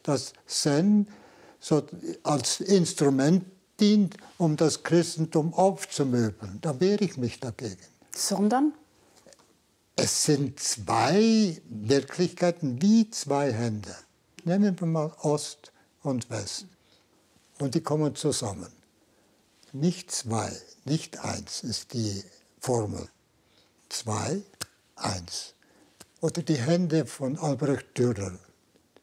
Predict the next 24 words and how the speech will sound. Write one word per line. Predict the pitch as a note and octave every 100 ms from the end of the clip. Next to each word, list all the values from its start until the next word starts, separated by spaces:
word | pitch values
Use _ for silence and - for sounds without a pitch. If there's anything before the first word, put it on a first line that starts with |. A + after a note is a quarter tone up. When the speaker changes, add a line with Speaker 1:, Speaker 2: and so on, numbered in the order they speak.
| _ -
Speaker 2:
Die | G#3
betenden | F3 F#3 F#3+ F3+
Speaker 1:
Meist | E3 D#3+ E3
Speaker 2:
Hände. | -
Mhm. |
Speaker 1:
kopierte | - E3+ E3+ F#3 D#3+ D#3 - D#3+ C3
Hände, | A2+ C3 D#3 D#3
äh, | C3+ C3
Motiv | C3+ A#2 C#3+ - E3+ D#3 D3+
von | - C3
Dürer. | A#2 B2 G#2+ F#2 - _ _ _ -
Und | C#3 B2
diese | G3 F#3 F3+
Hände | A#2+ B2 A#2 B2 E3 F#3+ - _ _ _ _ _ _
sind | - - D3 D3
so | - - A3+ A3 F#3+ - _
zum | - E3
Verblüffen | D#3+ D#3+ G#3 A#3+ A#3 F#3 D3+
ähnlich | D3+ C#3 C#3+ B2 F3+ F#3+ - - - - -
oder | - -
dasselbe | - - G#3+ A#3+ - G2 - _ _ _ _ _ _
wie | C#3+
das | C3 C3 -
Gasho. | - - - -